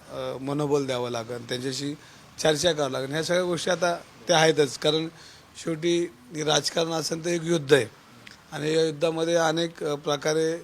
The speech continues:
अ, आपले विरोधक, अ, ते त्या पद्धतीने लढतात आणि आपल्याला आता रस्त्यावर यावं लागेल, कार्यकर्त्यांमध्ये जावं लागेल, सगळ्यांशी बोलावं लागेल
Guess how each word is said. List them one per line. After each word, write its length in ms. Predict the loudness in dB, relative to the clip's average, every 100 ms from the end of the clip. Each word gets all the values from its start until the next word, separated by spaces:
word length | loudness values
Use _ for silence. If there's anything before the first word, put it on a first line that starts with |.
| -14 -12
अ, 320 | -8 -8 -8 -14 -20 -20 -20 -18 -12
आपले 260 | -6 -2
विरोधक, 520 | -2 -2 -2 -2 -6
अ, 240 | -4 -2 -2 0
ते 140 | -2 -2 0
त्या 100 | 0
पद्धतीने 380 | 2 0 0
लढतात 320 | 0 -2 -4 -10 -14 -20 -20 -20 _ _ -16
आणि 80 | -10
आपल्याला 340 | -10 -10 -12
आता 260 | -8 0 0
रस्त्यावर 320 | 0 0 2
यावं 220 | 2 2
लागेल, 260 | 2 -2 -4
कार्यकर्त्यांमध्ये 720 | -2 -2 -2 -2 0 0 0
जावं 280 | 0 0 0
लागेल, 300 | -2 -4 -8 -12 -20 -20 -20 _ -8
सगळ्यांशी 340 | -4 -2 -4
बोलावं 360 | -2 0 0 0
लागेल 320 | -2 -4 -8